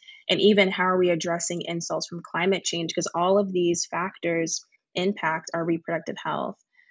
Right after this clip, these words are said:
R J also allows us to analyze power dynamics and examine opportunities to shift power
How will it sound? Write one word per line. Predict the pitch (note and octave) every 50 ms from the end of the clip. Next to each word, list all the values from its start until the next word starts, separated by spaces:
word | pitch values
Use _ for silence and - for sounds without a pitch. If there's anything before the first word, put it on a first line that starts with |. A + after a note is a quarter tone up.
| - _ _ _ _ _ _ _ _ -
R | F#3+ G3+ G#3
J | G3 G3+ G3+ -
also | - F3 F3+ F#3+ - - G3+ G3+
allows | F#3+ F#3 F3 E3+ F3 F#3 F#3 -
us | F#3 F#3 F#3 -
to | - - - -
analyze | F3 F3 F3+ F3+ F3+ E3+ E3 E3 G3
power | - - - E3+ E3 F3 F#3
dynamics | F#3+ G3 G3+ G#3 G#3 G#3+ G#3+ G#3+ G#3+ A3+ A3+ A#3 - - - - - _ _ _ _ -
and | F#3 F3
examine | E3+ E3 E3+ F#3 F3+ F3+ F3+ F3+
opportunities | F3 - F3 E3 - E3+ D#3+ - - F#3 F3 F3 F3 F3 F3 -
to | - E3+
shift | - - - F#3 F#3 - - -
power | - F#3 F3+ F3+ F#3 F#3 F#3+ F#3+ G3 G3+